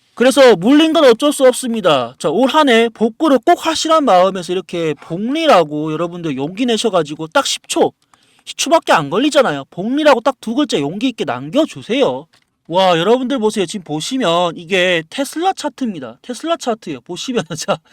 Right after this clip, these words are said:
팔십삼 일 동안 또 웃음이 나오는데요. 팔십삼 일 동안 폭락을 했고 얼마 폭락한 줄 아세요? 제가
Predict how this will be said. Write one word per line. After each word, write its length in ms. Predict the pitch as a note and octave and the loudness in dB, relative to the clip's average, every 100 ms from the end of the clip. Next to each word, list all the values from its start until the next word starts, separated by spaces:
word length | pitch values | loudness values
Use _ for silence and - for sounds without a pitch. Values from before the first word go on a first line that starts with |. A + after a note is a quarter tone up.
| _ - A#3 | _ -20 -8
팔십삼 640 | - C4 - D4+ - C#4 | 0 0 0 -8 -4 -2
일 100 | C4+ | -2
동안 240 | A#3 A3 G3+ | -2 -4 -4
또 100 | F#3+ - | -10 -10
웃음이 340 | G#3 A3+ C#4 C4 | -6 -4 -2 0
나오는데요. 640 | A3+ G#3+ G3+ G#3 A3+ E3 - _ _ _ | 0 0 -2 0 2 0 -4 _ _ _
팔십삼 520 | C#4+ D4 D4+ - C#4 | 0 0 -2 -2 -2
일 120 | C4+ | -2
동안 180 | B3+ A#3 | -4 -6
폭락을 460 | - C#4 D4+ C4 F3+ | -6 -2 2 2 2
했고 320 | D#3 F#3 C#3+ | -4 -6 -6
얼마 240 | C3+ G3 | -4 -6
폭락한 420 | A#3+ C4+ C4+ C4 C#4 | -8 -4 -2 0 2
줄 120 | C#4 | 0
아세요? 300 | A#3 D#3 C3 | 0 -6 -8
제가 340 | E3+ F3 D#3+ | -6 -4 -4